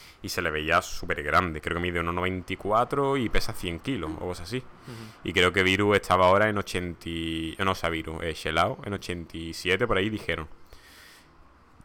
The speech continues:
Speaker 1: Pero parece ser que va a ser el que, el que lo haga. Obviamente yo creo que se merece que haya un combate, eh, Shelao, eso sí, eh, porque llevas preparándote varios,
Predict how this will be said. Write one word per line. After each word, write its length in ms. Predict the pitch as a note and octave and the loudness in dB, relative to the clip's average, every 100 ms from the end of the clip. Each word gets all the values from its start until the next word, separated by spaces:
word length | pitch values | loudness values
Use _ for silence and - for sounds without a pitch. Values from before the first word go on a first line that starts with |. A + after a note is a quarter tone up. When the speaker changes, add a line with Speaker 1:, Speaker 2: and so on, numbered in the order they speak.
| _ - | _ 2
Speaker 1:
Pero 140 | A2 | 4
parece 240 | G2 F2+ - | 6 4 2
ser 200 | B2+ B2+ | 0 2
que 100 | A#2+ | 4
va 60 | G2+ | 4
a 40 | |
ser 220 | - A2 | 4 2
el 140 | G#2+ F#2 | 0 2
que, 360 | F#2 E2 D#2 | 0 2 0
el 180 | D#2 D#2 | -6 -8
que 100 | E2+ | -2
lo 100 | D#2 | 0
haga. 200 | E2 D2+ - - - _ _ _ _ _ - | 0 -2 -14 -20 -20 _ _ _ _ _ -10
Obviamente 380 | - G2+ G2+ G2+ | 0 4 4 4
yo 100 | F#2+ | 2
creo 160 | F2 F#2 | 4 2
que 80 | G2 | 2
se 140 | - | -2
merece 340 | E2+ E2 - F2+ | -2 -2 -4 -2
que 100 | E2 | 0
haya 180 | D#2+ | 0
un 100 | E2 | -2
combate, 1120 | F2 E2+ D#2+ D#2+ E2 E2+ E2+ E2+ F2+ E2+ E2+ D#2+ - _ _ - | -6 -2 -2 0 -2 -2 -2 0 0 -2 -4 -8 -20 _ _ -6
eh, 280 | E2+ D#2+ E2 | -4 -4 -4
Shelao, 460 | - E2 E2 F#2+ | -2 0 2 2
eso 120 | G2 A2 | -2 -6
sí, 260 | F#2+ F#2+ - _ _ _ - | -8 -8 -12 _ _ _ -6
eh, 300 | F#2+ E2+ D#2+ | -2 0 -2
porque 200 | D#2+ - | -4 -2
llevas 180 | E2 D#2 | 0 2
preparándote 540 | G2 F2+ F2 F2 E2 | 2 4 4 2 0
varios, 300 | F2 F2 F2 | 0 0 -2